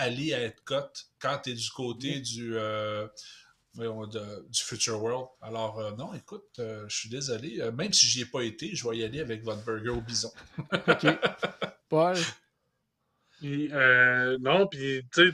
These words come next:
Speaker 3: tu, un autre, euh, très bon signe que ce per-, ce restaurant-là en a perdu. Autrefois, on, il y en, il y avait une fi-, les trois caisses étaient ouvertes, puis il y avait une file pour payer pour sortir.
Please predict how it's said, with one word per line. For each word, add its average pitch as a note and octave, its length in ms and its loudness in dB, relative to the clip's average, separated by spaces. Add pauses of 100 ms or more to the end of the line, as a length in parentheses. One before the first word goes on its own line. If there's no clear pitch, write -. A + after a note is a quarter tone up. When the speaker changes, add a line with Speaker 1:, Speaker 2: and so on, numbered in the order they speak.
Speaker 3:
tu, C3+ 360 4
un B2+ 160 8
autre, D#3+ 280 6
euh, C#3 140 10
très D3 220 6
bon D#3 220 4
signe F#3 480 2
que B2 500 2
ce - 200 -4
per-, B2+ 520 0
ce C#3+ 60 2
restaurant-là B2+ 640 2
en D3 60 -4
a C#3 80 -2
perdu. C3 520 -2 (640)
Autrefois, D3 880 2
on, C3 140 -2
il B2+ 80 -4
y B2+ 60 0
en, B2 160 -4
il B2 60 -8
y B2 60 -2
avait B2 180 0
une B2+ 100 -6
fi-, D3 300 -8
les C3 180 -6
trois D#3 260 4
caisses D#3 200 8
étaient D3+ 100 -6
ouvertes, D3+ 320 2
puis C3+ 100 -10
il - 20 -2
y B2+ 40 0
avait A#2+ 140 -2
une A#2+ 100 -8
file D#3+ 440 -2
pour C3 200 -4
payer B2+ 320 -4
pour - 160 -20
sortir. D#3+ 440 -4